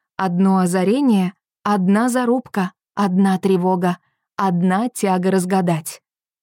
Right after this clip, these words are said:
Тем, кто владел и силой, и оком, было проще. Сила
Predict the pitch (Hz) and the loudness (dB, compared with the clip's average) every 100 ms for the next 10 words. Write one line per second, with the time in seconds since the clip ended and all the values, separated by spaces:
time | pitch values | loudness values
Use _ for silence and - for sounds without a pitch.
0 | _ - 320 339 - 285 269 247 247 214 | _ -2 0 0 -2 -2 0 2 0 0
1 | 277 262 240 233 220 - 254 247 226 226 | -2 -2 0 0 0 -4 -2 0 0 0
2 | 226 226 - 285 339 - 202 190 _ _ | -2 -4 -4 -4 -2 0 0 0 _ _
3 | - 214 311 330 208 180 175 - 190 - | -4 0 2 0 0 -2 -2 -6 -10 -12
4 | _ _ _ _ - - 190 240 226 190 | _ _ _ _ -14 -8 -2 0 0 -4